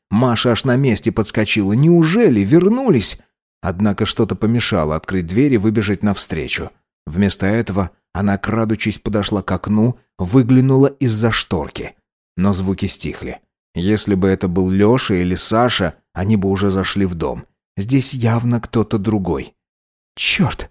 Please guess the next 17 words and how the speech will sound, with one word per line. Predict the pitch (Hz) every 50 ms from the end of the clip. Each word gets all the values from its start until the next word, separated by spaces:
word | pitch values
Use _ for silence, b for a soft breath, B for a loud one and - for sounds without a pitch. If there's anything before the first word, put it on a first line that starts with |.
| _ _ _ _ _ _
Скорее | - - - - 110 104 107 110 110 107
отошла | 104 107 95 - - 104 95 95
от | -
окна. | 95 92 - 92 80 69 - - _ _ _ _ _
"Куда | - 110 117 117 110 123 123 120
деваться? | 107 113 120 120 123 120 104 85 - - - 92
Где | 82 82 98 123 123
спрятаться?" | 120 - - 127 131 127 113 101 - 78 - - - - - - _ _ _ _ _
Сердце | - - - 123 117 107 - - 107
забилось | 92 107 98 95 107 104 104 92 -
так, | - 123 113 95
что | - - 107
заболело | 95 - 107 104 104 117 117 117 110
физически. | - - 120 110 117 127 113 - - - - - - - - - _ _ _ -
Живот | 98 98 127 135 135 131 139 131 110 87 - 104
начал | 113 113 113 - - 113
каменеть. | 101 - 123 113 117 117 110 90 69 - - -